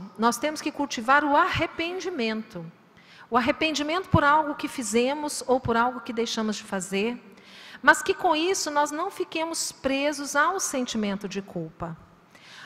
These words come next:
Ontem, novamente, ontem pela manhã aqui no Fórum Literário, nós vimos o caso de uma mãe,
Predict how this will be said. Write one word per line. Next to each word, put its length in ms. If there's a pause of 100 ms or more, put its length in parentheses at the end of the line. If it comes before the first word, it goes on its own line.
Ontem, 480
novamente, 720
ontem 260
pela 220
manhã 280
aqui 160
no 100
Fórum 300
Literário, 680
nós 200
vimos 260
o 60
caso 440
de 100
uma 140
mãe, 480